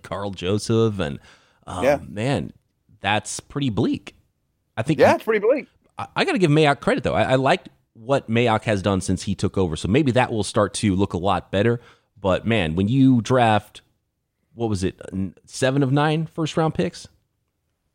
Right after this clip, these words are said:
Speaker 2: Yes.
Speaker 1: Nine picks in the first
Speaker 2: Seven
Speaker 1: round?
Speaker 2: of the last nine.
Speaker 1: Yeah. And every second-round pick for the last five years, and that's what you have on the defensive side of the ball? That's rough,
Speaker 2: <laughs> Right,
Speaker 1: man.
Speaker 2: right. It's awful.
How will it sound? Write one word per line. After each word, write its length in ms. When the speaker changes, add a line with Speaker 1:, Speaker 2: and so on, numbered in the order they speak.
Speaker 2:
Yes. 200
Speaker 1:
Nine 120
picks 240
in 60
the 60
first 260
Speaker 2:
Seven 140
Speaker 1:
round? 120
Speaker 2:
of 60
the 40
last 240
nine. 300
Speaker 1:
Yeah. 340
And 180
every 240
second-round 420
pick 140
for 80
the 60
last 160
five 200
years, 320
and 100
that's 160
what 100
you 60
have 160
on 60
the 60
defensive 340
side 120
of 60
the 60
ball? 300
That's 240
rough, 200
Speaker 2:
<laughs> 60
Right, 160
Speaker 1:
man. 220
Speaker 2:
right. 240
It's 140
awful. 360